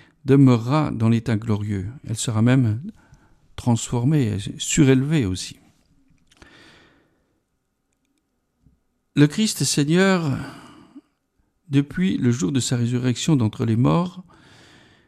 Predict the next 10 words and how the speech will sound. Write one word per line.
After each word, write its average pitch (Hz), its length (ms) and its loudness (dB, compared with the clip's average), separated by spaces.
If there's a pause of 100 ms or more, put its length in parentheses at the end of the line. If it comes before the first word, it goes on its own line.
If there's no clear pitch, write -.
(360)
il 143 140 4
est 156 60 6
Seigneur, 156 580 2
roi 151 560 -6
et 233 120 -2
juge 147 540 -2
de 120 140 0
toute 185 340 -4
chair. 104 520 -4 (960)
Mais 156 280 0